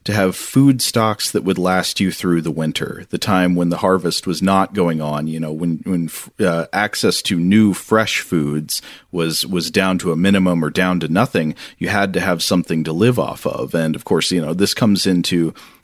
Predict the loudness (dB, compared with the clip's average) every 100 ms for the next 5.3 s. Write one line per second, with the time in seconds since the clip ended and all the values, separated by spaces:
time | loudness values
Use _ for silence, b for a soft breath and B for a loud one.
0 | -6 -6 0 0 2 0 0 2 0 0
1 | 0 0 0 0 -4 -6 -6 -2 -2 -2
2 | -4 -4 -6 -8 -8 -6 -6 -8 -4 -4
3 | 0 2 2 2 0 0 0 0 0 0
4 | 2 0 0 -4 -8 -4 -2 -2 -2 -2
5 | -2 -4